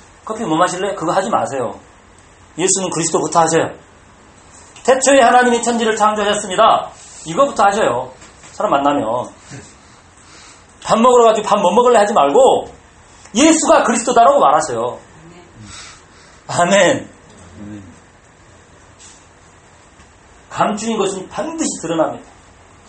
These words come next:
아멘. 복음이 복음으로 드러납니다. 산안에 감추인 계획에도 다 드러나서 완전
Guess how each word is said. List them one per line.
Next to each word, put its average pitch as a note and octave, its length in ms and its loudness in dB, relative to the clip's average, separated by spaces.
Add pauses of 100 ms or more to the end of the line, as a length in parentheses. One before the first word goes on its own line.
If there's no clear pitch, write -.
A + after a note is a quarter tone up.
(2000)
아멘. F3 420 0 (2000)
복음이 C#4 720 2
복음으로 A3 500 2
드러납니다. E3+ 520 -2 (1000)
산안에 B3+ 400 2
감추인 A3 560 -2
계획에도 G#3+ 540 2 (260)
다 - 480 -2
드러나서 A3+ 600 2 (100)
완전 D#4+ 360 4